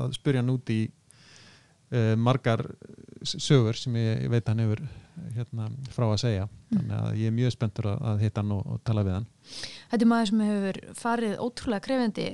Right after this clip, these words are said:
Speaker 2: svona frumfaraleiðir, hefur verið fyrstur maður
Speaker 1: Já,
Speaker 2: upp
Speaker 1: fyrstur til að klífa nýjar leiðir.
Speaker 2: Já.
Speaker 1: Og, eh, og er bara einn af þessum svona ungu mönnum og konum sem að, hérna, eru á fullu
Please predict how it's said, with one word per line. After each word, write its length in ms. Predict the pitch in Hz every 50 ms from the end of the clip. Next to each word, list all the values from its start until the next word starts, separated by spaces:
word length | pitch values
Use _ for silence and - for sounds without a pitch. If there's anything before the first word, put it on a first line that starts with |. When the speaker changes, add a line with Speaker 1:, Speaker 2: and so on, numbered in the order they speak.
| - - -
Speaker 2:
svona 240 | 220 196 175 165 - 165
frumfaraleiðir, 880 | - 208 214 214 208 - 247 240 247 240 240 240 240 254 320 359 - -
hefur 160 | 214 196 190 190 196
verið 160 | 190 - -
fyrstur 380 | 240 247 - - - 226 208 208
maður 240 | 208 226 226 220 139
Speaker 1:
Já, 80 | 113
Speaker 2:
upp 240 | 107 107 120 127 233
Speaker 1:
fyrstur 320 | 143 135 - - 131 - -
til 80 | 123
að 120 | 117 117 -
klífa 260 | 131 127 117 110 110 110 - -
nýjar 320 | - 139 123 120 117 110 107
leiðir. 320 | 110 104 104 123 - - - - -
Speaker 2:
Já. 180 | 220 180 160 - - - - - - - - 170
Speaker 1:
Og, 400 | 139 117 113 107 107 107 107 104
eh, 300 | 107 107 104 101 104 104 101 - - _ - - - - - - - - _ _ _ -
og 80 | 113 107
er 120 | 113 -
bara 280 | - - 120 123 117 113 113 110 113 127 139 - 92
einn 640 | 90 85 78 60 60 58 55 - 123 123 - 135 123
af 60 | 120
þessum 360 | 123 113 117 120 117 113 117 120 - - _ _ _ _ _ _ _ _ _ -
svona 280 | - - 123 113 110 110 131 160 151 64 - - -
ungu 420 | - - - 143 139 117 - 139 120 - - _ - - -
mönnum 420 | - - 135 127 123 127 127 127
og 60 | 123 -
konum 240 | 147 139 123 117 139
sem 220 | - - 139 127
að, 160 | 127 123 120 117
hérna, 300 | 127 120 120 120 113 117
eru 200 | 117 113 117 110 110 110 - - _ _ _ _ _ -
á 80 | - 123
fullu 520 | 113 - - - - - - 123 117 110